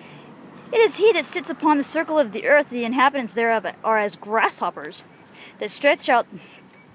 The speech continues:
the heavens as a curtain and spreads them out as a tent to dwell in, that brings the princes to nothing. He makes the judges of the earth as vanity. Yea,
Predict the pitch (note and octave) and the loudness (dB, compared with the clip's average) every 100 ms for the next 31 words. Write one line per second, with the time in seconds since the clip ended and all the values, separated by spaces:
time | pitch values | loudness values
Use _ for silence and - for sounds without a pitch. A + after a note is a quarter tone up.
0 | - B3 A#3+ B3+ B3+ A3+ G#3 G3 - - | -6 -4 0 0 0 -4 -6 -6 -6 -2
1 | D4+ G3+ F3+ F#3+ - - B3+ G#3 A3 A3+ | -2 -2 -10 -8 -6 -4 -4 -4 -2 0
2 | A3 F3+ - C4+ C4 - G3 B3+ F3 F#3 | 0 -4 -4 -4 -4 -6 -2 -2 -2 -8
3 | G3+ - _ - - - - - C4+ G#3+ | -16 -20 _ -20 -20 -20 -20 -8 -6 0
4 | E4 G4 B3 - C#4+ - A3 - G#3+ G3 | 0 -2 -10 -4 -4 -4 -6 -8 -8 -4
5 | G3+ A3 F#3+ C#4 C#4 C#4+ - A#3 A#3+ A#3+ | -4 -6 -6 -2 0 -2 -4 -4 -2 -2
6 | A3 G3+ F#3 G3+ G#3+ G#3 D#3+ A3+ A#3+ G#3+ | -2 -8 -6 -6 -6 -8 -8 -2 -2 -2
7 | - E3+ - - - - G#3+ D#4 A3 | -8 -18 -20 -20 -20 -12 -2 2 2